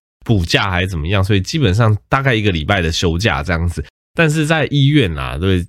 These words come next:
我的同事啊，或者我的学弟妹，他们可能过年的年节就只休的大概三天吧，或三天到四天。为什么？因为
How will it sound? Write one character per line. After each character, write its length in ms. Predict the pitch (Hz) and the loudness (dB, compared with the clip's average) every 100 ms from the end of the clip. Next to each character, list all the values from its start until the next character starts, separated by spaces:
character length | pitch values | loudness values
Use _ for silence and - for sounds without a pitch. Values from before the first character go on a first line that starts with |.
| - | -4
我 160 | 95 | 0
的 240 | 92 95 87 | 2 0 0
同 300 | - 90 95 | 0 2 2
事 280 | - 120 95 | 2 0 2
啊， 220 | 82 90 | 2 2
或 140 | 101 | 2
者 60 | 87 | 2
我 140 | 80 | 0
的 120 | 82 | 0
学 280 | 85 - 92 | 0 0 2
弟 160 | 113 104 | 2 2
妹， 240 | 110 85 - _ - | 2 0 -4 _ -2
他 120 | 110 | 2
们 120 | 107 | 2
可 140 | - | 2
能 260 | 80 78 85 | 2 2 2
过 220 | 139 117 | 2 2
年 180 | 87 85 | 2 2
的 120 | 85 | 2
年 340 | 90 85 90 101 | 2 4 4 2
节 220 | 90 85 | 0 0
就 180 | 110 101 | 0 0
只 260 | - 76 | -2 -4
休 400 | 76 - 90 85 - _ | -2 0 2 0 -4 _
的 320 | - 85 80 82 | -4 0 0 0
大 160 | 101 | 0
概 180 | 92 92 | 0 0
三 380 | - 113 113 110 | 0 0 0 0
天 320 | - 101 98 | 0 0 2
吧， 200 | 90 71 | 0 -2
或 200 | 92 92 | -2 -2
三 240 | 85 104 104 | 0 0 2
天 160 | 104 | 2
到 140 | 101 95 | 2 0
四 240 | - 101 | -2 -6
天。 220 | - 92 | -2 2
为 100 | 117 | 4
什 140 | 123 71 | 2 0
么？ 80 | |
因 80 | 87 | 0
为 160 | 135 | 2